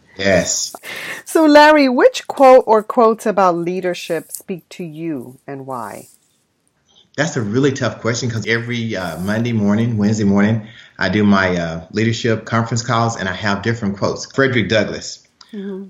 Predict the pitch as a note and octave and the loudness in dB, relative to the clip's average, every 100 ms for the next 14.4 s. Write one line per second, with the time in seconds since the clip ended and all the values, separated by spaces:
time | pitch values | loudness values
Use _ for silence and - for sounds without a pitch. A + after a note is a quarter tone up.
0 | - C3+ F3+ D#3 D3+ C#3 C#3 - C3 B2+ | 0 2 2 -2 -6 -10 -10 -8 -6 -4
1 | B2 G#2 G#2+ G#2+ G2 G2+ G#2 G#2 G#2 A2+ | -6 -4 -4 -4 -4 -2 0 0 -2 -6
2 | - G2+ A2+ C#3 C3+ B2 A#2+ - A2+ - | -8 -2 0 2 0 0 -2 -2 -2 -4
3 | G2 G2 F#2+ F#2 F2 F#2+ F#2+ F#2+ F#2+ F#2+ | -4 -6 -4 -6 -6 -4 -4 -6 -6 -6
4 | F2+ B2+ C3 B2 - A2+ G2+ F#2+ F#2 F2+ | -2 4 4 4 0 -2 -2 -2 -2 -2
5 | F2+ E2+ E2+ E2 - C2+ - - _ _ | -2 -2 -2 -4 -6 -10 -14 -20 _ _
6 | _ D3+ - - - F#2+ - C#3 - F#3+ | _ -10 -10 -12 -10 -8 -4 -2 0 0
7 | G#2 A2+ G#2 G2+ - F#2 - - G#2 - | 0 0 0 0 -2 -4 -4 -2 -2 -2
8 | F2+ F2+ F2 E2 D#2+ G2 F2+ F2 F2+ - | -4 0 0 0 2 2 2 0 -4 -14
9 | - - G#2+ A#2+ A#2+ D3 D3 C#3 C#3 A#2+ | -20 -8 2 2 2 2 2 2 -2 -2
10 | B2 G#2+ A2+ G#2+ A2 G2+ A2+ B2 A#2+ A#2 | -2 0 0 -2 0 0 2 2 2 -2
11 | F2 D#2+ G#2 C#3+ - A3 G#3+ - - - | -6 -6 -8 -8 -2 0 0 -6 -2 -2
12 | - D3+ D#3 E3 - E3+ - - - - | -2 -4 -6 -8 -4 -4 -4 -4 -6 -6
13 | - - - - - G3+ F#3+ G#3 G3+ G#3+ | -8 -8 -12 -14 -4 -2 -2 -2 -2 -4
14 | A3+ A3 C3 E3 | -4 -6 -8 -10